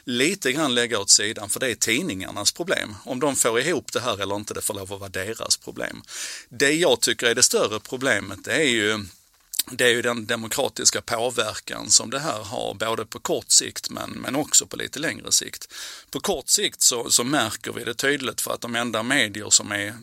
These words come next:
verkligt åtkomliga idag, det är ju alternativmedier liksom. Det, det, jag tycker att det är oroande när medier som, som tar väldigt mycket lättare på, på källkritik och,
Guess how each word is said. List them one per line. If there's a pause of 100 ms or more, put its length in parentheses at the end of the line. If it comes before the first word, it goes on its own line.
verkligt
åtkomliga
idag,
det
är
ju
alternativmedier
liksom.
Det, (480)
det, (640)
jag
tycker
att
det
är
oroande
när
medier
som,
som (100)
tar
väldigt
mycket
lättare
på,
på (280)
källkritik
och,